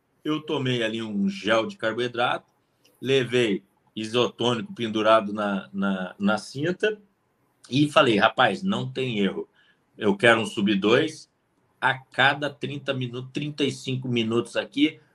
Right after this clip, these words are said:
O gel pede quarenta e cinco, mas eu vou a cada trinta e cinco." Aí, eu, olha, eu levei acho que uns dez gels. E tomei isotônico do início ao fim e gel fui nessa. Mas, bicho,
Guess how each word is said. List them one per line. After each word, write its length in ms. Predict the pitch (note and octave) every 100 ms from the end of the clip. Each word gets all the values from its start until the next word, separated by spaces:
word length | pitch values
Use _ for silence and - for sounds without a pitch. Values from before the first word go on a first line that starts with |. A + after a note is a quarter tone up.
| _
O 300 | - - G#3+
gel 320 | D3+ F#3+ G3
pede 240 | G3 F#3 -
quarenta 380 | E3+ E3 D3+
e 100 | D3+
cinco, 400 | C3+ - D#3 D#3
mas 220 | D#3+ D#3+ D3+
eu 160 | D3+
vou 140 | B2+ D3
a 120 | -
cada 260 | C3+ C3+
trinta 360 | C3+ C3 B2+ C#3
e 60 | C3+
cinco." 580 | - - F#2 - _ _ _ - -
Aí, 180 | B2 C#3+
eu, 140 | D#3 B2+
olha, 220 | A#2+ A2+
eu 60 | A2+
levei 300 | A#2 A2 B2+
acho 240 | C3 -
que 60 | C#3
uns 340 | B2+ A2 G2+ F#2+
dez 640 | F#2 F#2 A2+ G#2 G2 E2
gels. 560 | F2 E2+ D#2+ - - _ _ _ _ _ _ _ _ _ _
E 220 | G2+ G#2+ G2+
tomei 400 | - A2 G#2+ A#2
isotônico 680 | G#2 A2 G#2 A#2+ A2+ G2+ A2
do 140 | A2
início 420 | A2 A2+ B2 C3
ao 100 | G#2+
fim 440 | G2 A2 A#2+ F3 - _ _ _ _ _ -
e 200 | E3+ D3
gel 320 | A2 B2 C#3
fui 200 | C3+ D#3
nessa. 500 | G#2+ F#2+ - - - _
Mas, 500 | G3+ G#3+ D4+ - -
bicho, 440 | F#3+ F3 C3 -